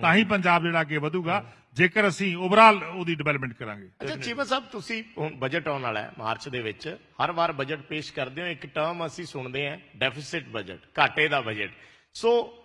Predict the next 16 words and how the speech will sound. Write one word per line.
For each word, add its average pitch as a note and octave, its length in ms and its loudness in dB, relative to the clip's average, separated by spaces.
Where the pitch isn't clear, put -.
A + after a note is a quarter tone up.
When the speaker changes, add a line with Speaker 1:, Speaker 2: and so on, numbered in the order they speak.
Speaker 2:
ਤੁਸੀਂ B3 300 -2
ਉਮੀਦ A#3+ 300 -6
ਕਰਦੇ A3 280 -4
ਹੋ C4 80 -2
ਕਿ C4 100 -8
ਤੁਹਾਡੇ E3+ 380 -2
ਟੈਨਿਓਰ F3+ 480 -4
ਦੇ G3 120 -2
ਵਿੱਚ F#3 180 -6
ਤੁਸੀਂ F3+ 380 -6
ਇਸ - 300 -6
ਡੈਫੀਸਿਟ C#3+ 460 0
ਬਜਟ D#3 420 -4
ਨੂੰ D#3+ 200 -8
ਖਤਮ D#3+ 320 -6
ਕਰਕੇ D3 400 -6